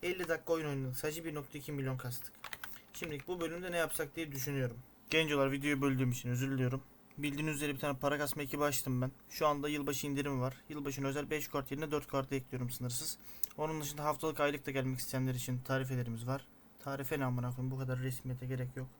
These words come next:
Neyse ben daha çok bölmeyeyim. Gelmek istiyorsanız Discord sunucusu açıklamada var. Discord olmadan alım yapmıyorum. Gelmeniz şart. Onun dışında bir lonca vesaire bir zorunluluğu yok. Sadece Discord sunucusuna gireceksiniz.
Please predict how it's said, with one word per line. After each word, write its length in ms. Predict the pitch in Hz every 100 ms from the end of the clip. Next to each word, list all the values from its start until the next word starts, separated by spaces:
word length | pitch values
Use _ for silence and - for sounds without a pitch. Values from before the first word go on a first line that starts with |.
| - -
Neyse 240 | 180 175 151
ben 140 | 156
daha 120 | 160
çok 300 | 165 160 -
bölmeyeyim. 400 | 170 156 147 151 - - -
Gelmek 300 | 165 165 165
istiyorsanız 420 | - 175 - 156
Discord 260 | 156 - 160
sunucusu 300 | - 143 151
açıklamada 440 | 143 - 147 131
var. 180 | 131 139
Discord 320 | 156 - 151
olmadan 300 | 156 143 131
alım 260 | 123 135 127
yapmıyorum. 440 | 143 - 160 147 - -
Gelmeniz 420 | 147 139 120 117
şart. 220 | - 151 - - - - - -
Onun 180 | 156
dışında 260 | 156 156 151
bir 40 |
lonca 320 | 143 156 151 147
vesaire 340 | 143 151 143
bir 40 |
zorunluluğu 480 | 143 147 139 135 165
yok. 180 | 151 131
Sadece 280 | - 156 147
Discord 260 | 143 -
sunucusuna 420 | 139 139 131 131 127
gireceksiniz. 520 | 127 127 131 160